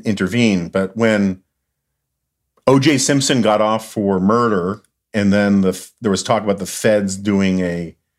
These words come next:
criminal prop-, prosecution of violating his ex-wife's civil rights, that feels like double jeopardy to me. That kind of thing does bother me. I should say that if you want to increase the burden on the state to demonstrate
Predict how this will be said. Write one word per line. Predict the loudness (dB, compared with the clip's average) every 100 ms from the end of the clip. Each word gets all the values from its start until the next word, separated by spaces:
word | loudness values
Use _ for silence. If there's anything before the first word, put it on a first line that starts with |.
| _ _ -6
criminal | 0 2 0
prop-, | 0 0 0 -6 -4
prosecution | -4 -2 -2 -2 -2
of | -4
violating | -2 0 2 2 0 0 -2
his | -4 -8 -12 -12 -6
ex-wife's | -6 -2 0 0 0
civil | -4 -2 0 0
rights, | 0 0 -2 -6 _ _ _ _
that | -2 0 0
feels | 0 0 0
like | 0
double | -2 -2
jeopardy | -2 -2 -6
to | -14
me. | -14 -6
That | -4 -2
kind | -2 -4
of | -6
thing | -10 -10
does | -10 -10
bother | -12 -14 -16
me. | -20 -20 -8 -2
I |
should | 0 0 0
say | 0 2 2 -2 -8 _ _ _ _ -6
that | 0 0 2
if | -2 0
you | 2
want | 2 2 0
to | -2 -2
increase | -2 0 0 -2 -4 -8
the | -8 -6
burden | 0 2 2 2 2
on | 0 -2
the |
state | -6 -6 0 0 0 -4 -14
to | -8
demonstrate | -2 0 0 -2 -2 0 -2 -4